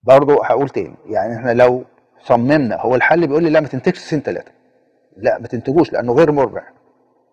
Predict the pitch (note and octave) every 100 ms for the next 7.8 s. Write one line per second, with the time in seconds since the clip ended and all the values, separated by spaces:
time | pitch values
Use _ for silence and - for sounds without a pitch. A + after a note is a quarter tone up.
0 | _ - - - - G2+ - _ _ _
1 | _ _ _ A2 B2 - A#2+ D#3+ D#3+ C#3
2 | A2+ E3 D#3+ E3+ C3 - C3+ C#3+ - C3
3 | G#2 A2 G2 F#2 _ - B2+ C#3+ B2 -
4 | G#2 F2+ E2+ - _ _ _ _ - -
5 | A2+ A#2 - - G2 - _ _ _ _
6 | _ _ _ _ _ - A2+ A#2 A#2 C3+
7 | - B2 A#2 C#3+ A#2 A#2 - G2+